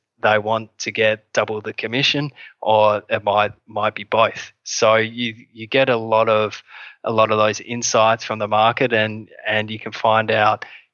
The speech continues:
in companies you own, say you own a company and there's, there's three people selling and they're looking to find a buyer and they're coming to us saying,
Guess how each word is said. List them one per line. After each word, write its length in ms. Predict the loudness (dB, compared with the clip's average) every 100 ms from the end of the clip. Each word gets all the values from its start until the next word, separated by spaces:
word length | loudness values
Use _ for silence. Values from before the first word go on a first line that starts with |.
| -10
in 340 | -8 -6 -8 _
companies 420 | -4 -2 -2 -6 -6
you 180 | -6
own, 580 | -2 0 2 0 -2 -6 -12 _ _ _
say 240 | -4 0 0
you 260 | -2 -6 -6
own 320 | -4 -2 0
a 60 | -2
company 480 | -2 -4 -4 -4 -4
and 180 | -2 0
there's, 420 | 0 0 -2 -6 -10 _ _ _
there's 240 | 0 0 0
three 400 | -8 -2 0 0
people 420 | -2 -4 -4 -8
selling 640 | -4 -2 0 0 -2 -4 -6
and 100 | -2
they're 80 | 0
looking 300 | 0 -2 -4
to 100 | -2
find 240 | 0 0
a 60 | 0
buyer 380 | 0 4 4 2
and 140 | 0
they're 120 | -2
coming 320 | -2 -4 -4 -6
to 180 | -2 2
us 240 | 2 2
saying, 400 | -4 -4 -6 -8